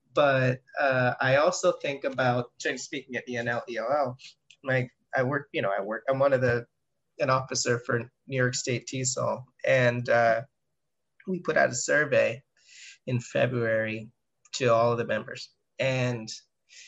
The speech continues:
uh, it was about a couple of things like, "How's remote learning going?" And the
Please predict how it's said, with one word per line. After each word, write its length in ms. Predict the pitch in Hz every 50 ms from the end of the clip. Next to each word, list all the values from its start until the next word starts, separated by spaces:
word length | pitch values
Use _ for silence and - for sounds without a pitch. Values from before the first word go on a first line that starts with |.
| - _ -
uh, 200 | - 135 127 120 -
it 100 | 139 147 131
was 180 | 131 127 123
about 460 | 131 - - - - 143 123 120 123
a 60 | 127 127
couple 200 | - 240 247 214
of 60 | 214
things 180 | 196 175 165
like, 100 | - 123
"How's 220 | 123 127 127 127 -
remote 220 | 120 120 117 120
learning 260 | 147 143 139 135 135
going?" 340 | 127 127 127 127 127 127 120
And 80 | 110 104 -
the 200 | 160 165 165